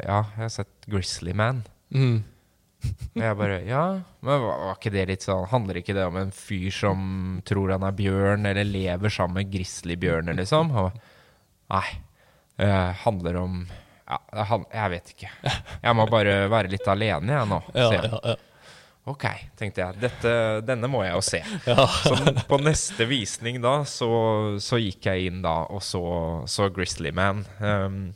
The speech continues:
Speaker 1: som da handler om Timothy Treadwell,
Speaker 2: Mhm.
Speaker 1: en veldig spesiell, eh, karakter som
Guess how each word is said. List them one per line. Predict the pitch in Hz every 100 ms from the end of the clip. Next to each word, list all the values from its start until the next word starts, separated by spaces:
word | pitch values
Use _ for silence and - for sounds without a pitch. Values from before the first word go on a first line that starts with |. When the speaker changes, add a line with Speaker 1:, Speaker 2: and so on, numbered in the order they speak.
| - - - - - - -
Speaker 1:
som | - 131 127
da | 110 113
handler | 135 104 98 101
om | 107 107 107 104 104 -
Timothy | 107 98 92 104 104 _
Treadwell, | - 107 98 95 120 165 202 -
Speaker 2:
Mhm. | - 123 110 117 -
Speaker 1:
en | 104 101 107 80 - _ -
veldig | 127 98 92
spesiell, | - 101 - 113 95 98 101 101 - -
eh, | 95 92
karakter | - 104 107 - 127 156
som | 156 - 110 104 104 104 101 101 98 73 50